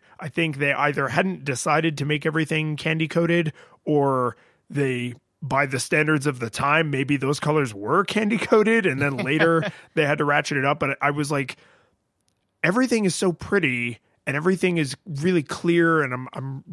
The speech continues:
Speaker 1: really able to determine what it is I'm supposed to be doing and what I have to worry about and what I can ignore. But there was just something about the colors that was bothering me, and I was like, "Oh, because compared to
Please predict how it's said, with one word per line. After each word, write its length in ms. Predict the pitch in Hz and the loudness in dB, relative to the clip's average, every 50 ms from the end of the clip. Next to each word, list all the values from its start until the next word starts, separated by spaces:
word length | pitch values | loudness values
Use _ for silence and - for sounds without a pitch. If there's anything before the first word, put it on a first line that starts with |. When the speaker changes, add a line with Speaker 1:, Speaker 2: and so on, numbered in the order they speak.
| 143 143 143 | -10 -6 -2
Speaker 1:
really 440 | 170 196 208 196 185 170 160 160 - | 0 2 2 2 2 0 0 0 0
able 240 | 165 160 165 165 160 | 0 2 2 0 0
to 180 | 143 147 143 127 | 0 -2 -4 -2
determine 560 | 127 131 123 - 147 156 151 151 147 139 127 | -4 -6 -6 -4 -4 -2 -2 -2 -2 -2 -2
what 100 | 139 151 | -2 0
it 80 | 151 | 0
is 160 | 151 151 147 143 | 0 0 0 -2
I'm 140 | 135 135 | -4 -6
supposed 300 | 123 - - 151 147 - | -6 -4 -2 -2 -2 -2
to 60 | - 131 | -4 -8
be 200 | 120 117 120 120 - | -10 -10 -10 -8 -4
doing 420 | - 156 151 151 147 139 139 135 120 | -2 -2 0 0 -2 -4 -4 -6 -8
and 260 | 113 113 104 110 113 | -8 -10 -12 -10 -6
what 120 | 135 143 143 | -2 0 2
I 60 | 139 | 2
have 100 | 135 131 - | 2 0 -2
to 60 | 127 | -2
worry 200 | 147 180 180 170 | 0 2 2 4
about 240 | 156 151 147 143 123 | 4 4 4 2 0
and 80 | 123 | -2
what 100 | 127 131 | -4 -4
I 60 | 127 | -2
can 160 | 117 - 131 123 | -2 -4 -6 -6
ignore. 420 | 113 117 135 139 139 135 131 - - - - - - - | -6 -4 -2 0 0 0 -2 -2 -6 -16 -20 -20 -10 -6
But 80 | - 135 | -2 0
there 100 | 139 156 | 0 0
was 80 | 160 160 | 0 0
just 160 | 190 175 - | -2 -2 -2
something 300 | - 180 190 196 180 165 | -2 -2 0 -2 0 0
about 140 | 160 160 147 | 0 0 -2
the 80 | 147 | -2
colors 320 | - - - 175 160 139 139 | -4 -2 0 0 0 0 0
that 80 | 139 | -2
was 100 | 127 117 | -4 -4
bothering 340 | 113 143 143 156 147 131 127 | -2 -2 0 0 -2 -4 -4
me, 80 | 127 123 | -4 -4
and 80 | 127 135 | -2 -2
I 20 | |
was 100 | 139 139 | -2 -2
like, 140 | 143 131 - - | -2 -4 -2 0
"Oh, 260 | - 214 196 160 139 | 2 4 4 4 2
because 300 | 127 139 127 - 147 - | 2 0 -2 -2 -4 -4
compared 540 | - 156 147 135 - 170 185 185 180 160 143 | -4 -6 -6 -4 -4 -2 -2 0 0 -2 -2
to 460 | - - 160 160 151 147 139 135 131 | -2 0 2 2 4 2 2 0 -2